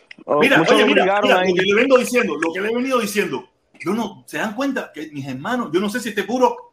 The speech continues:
Speaker 2: o este señor, o este señora, lo que sea, no sé, es como Ñanguita, pero hay un, hay un grupo de personas que son fanáticos a Otaola y, y le dan, le dan un poder sub-, subliminar a Otaola, el arrodillador de personas.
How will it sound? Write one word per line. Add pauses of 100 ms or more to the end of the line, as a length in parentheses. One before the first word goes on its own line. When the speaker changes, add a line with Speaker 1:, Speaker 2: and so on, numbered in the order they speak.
Speaker 2:
o
este
señor,
o
este
señora,
lo
que
sea,
no
sé, (380)
es
como
Ñanguita, (240)
pero
hay
un,
hay
un
grupo
de
personas
que
son
fanáticos
a
Otaola (340)
y,
y
le
dan, (100)
le
dan
un
poder
sub-,
subliminar
a
Otaola, (260)
el
arrodillador
de
personas.